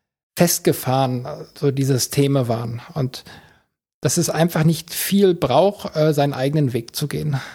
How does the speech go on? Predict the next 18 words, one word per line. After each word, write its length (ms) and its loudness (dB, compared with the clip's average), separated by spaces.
Ja, 280 -2
weil, 380 0
ähm, 520 -2
alles, 260 2
was 120 -2
man 300 0
früher 360 4
gemacht 400 0
hat, 120 -2
das, 180 -6
das 160 -12
mag 220 2
ja 60 2
nicht 300 -4
verkehrt 500 -4
gewesen 480 0
sein, 400 0
aber 380 0